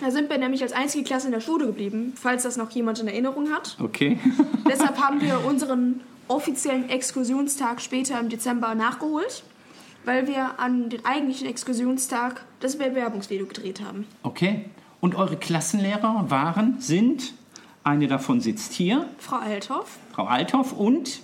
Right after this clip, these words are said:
Speaker 1: Herr Schöffelt Simon.
Speaker 2: Genau. Und was haben die gesagt? Seid ihr wahnsinnig?
Speaker 1: Ähm,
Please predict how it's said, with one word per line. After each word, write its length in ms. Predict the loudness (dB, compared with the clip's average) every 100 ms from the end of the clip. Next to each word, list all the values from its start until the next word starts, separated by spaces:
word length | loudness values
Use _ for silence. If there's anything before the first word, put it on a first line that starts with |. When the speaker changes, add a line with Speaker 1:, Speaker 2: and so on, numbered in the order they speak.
| -16 -6
Speaker 1:
Herr 100 | -2
Schöffelt 380 | 0 0 -2 -2
Simon. 380 | -4 -4 -8 -10 -6
Speaker 2:
Genau. 360 | 2 4 2 0 -8 -4
Und 100 | -2
was 140 | 0
haben 120 | 2 2
die 120 | 2
gesagt? 380 | 4 4 2 -2 -14 -8
Seid 240 | -6 0
ihr 240 | -2 0
wahnsinnig? 840 | 2 4 6 4 4 6 6 4 -2 -14 -20 -20 -20 -16 -6
Speaker 1:
Ähm, 600 | -2 2 4 4 4 2